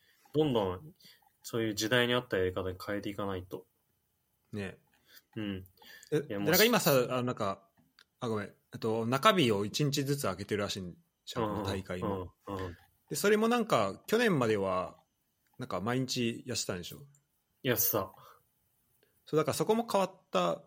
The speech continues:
Speaker 2: みたいで。
Speaker 1: うん。
Speaker 2: だから一日空けるようにしましたみたいなのも、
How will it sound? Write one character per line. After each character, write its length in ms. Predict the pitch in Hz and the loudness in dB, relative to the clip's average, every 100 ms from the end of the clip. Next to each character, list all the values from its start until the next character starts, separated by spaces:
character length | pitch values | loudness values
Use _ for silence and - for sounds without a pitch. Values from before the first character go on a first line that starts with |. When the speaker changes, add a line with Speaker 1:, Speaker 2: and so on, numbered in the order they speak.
| _ _ _ | _ _ _
Speaker 2:
み 160 | 147 143 | -8 -4
た 140 | 113 | -4
い 120 | 87 | -4
で。 240 | 80 - - _ _ - | -8 -12 -14 _ _ -8
Speaker 1:
う 60 | |
ん。 260 | 101 95 90 - _ _ _ _ _ _ _ _ _ _ _ | -6 -6 -8 -14 _ _ _ _ _ _ _ _ _ _ _
Speaker 2:
だ 80 | 123 | -6
か 60 | 117 | -6
ら 0 | |
一 200 | 113 143 | -4 -2
日 120 | 139 | 0
空 120 | 123 | 0
け 140 | - | 2
る 60 | 120 | 2
よ 100 | 120 | 2
う 20 | |
に 100 | 101 | 0
し 120 | 87 | -4
ま 100 | 95 | -8
し 100 | 92 | -10
た 120 | - 92 | -10 -10
み 100 | 92 | -8
た 80 | |
い 40 | 113 | -8
な 80 | 127 | -6
の 60 | |
も、 260 | 160 113 | -6 -8